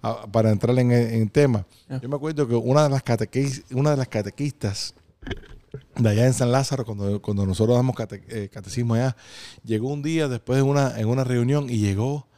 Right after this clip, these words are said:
Speaker 1: dice, "Wow, un niño me hizo una pregunta que, ¿por qué cuando Jesús fue a hacer la comunión,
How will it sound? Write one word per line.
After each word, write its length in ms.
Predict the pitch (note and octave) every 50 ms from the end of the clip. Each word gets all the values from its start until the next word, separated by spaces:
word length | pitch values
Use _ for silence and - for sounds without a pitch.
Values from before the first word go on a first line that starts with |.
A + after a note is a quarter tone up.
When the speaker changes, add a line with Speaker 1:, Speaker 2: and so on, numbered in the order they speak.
| _ _ _ _ _ _ _ _ _ _ _
Speaker 1:
dice, 140 | - - G#2+
"Wow, 420 | G#2+ B2 C3 C3 A#2+ G#2+ G2+ - - _ -
un 160 | A2+ B2 C#3
niño 260 | D#3+ E3+ E3 D#3 C#3+
me 120 | A#2+ A2+ A#2
hizo 160 | A#2 - C3+
una 120 | C3 B2
pregunta 520 | A2 A2 G#2+ A2+ B2+ C#3+ C#3+ C3+ D#3 C#3 A#2+
que, 300 | B2 G#2+ G2+ G2 G2 - - - - _ - - - - _ _ _ _ _ _ _ _ _ _ _ _ _ _ - - _ _
¿por 200 | - A2+ A2 G2+
qué 420 | - - C3+ D#3 F3 F#3 F3+ D#3+ - _ _ _ _ _
cuando 720 | _ A#2 A#2 A#2 A2+ A2 A2 A2 G#2 G#2+ G#2+ G#2 G#2 G2 - - _ _ _ _ _ _ _ _ _ _ _ _ _ _ -
Jesús 640 | - A#2 G#2 - - - D3+ C#3+ A#2+ - - - - _ - - _ - - - _ _ _
fue 280 | - - - A#2 C3+
a 40 | C#3
hacer 220 | B2+ - - C3+
la 120 | C#3 C3 B2+
comunión, 560 | - A#2+ A2+ A2+ A#2+ C#3 D3+ D#3+ E3+ E3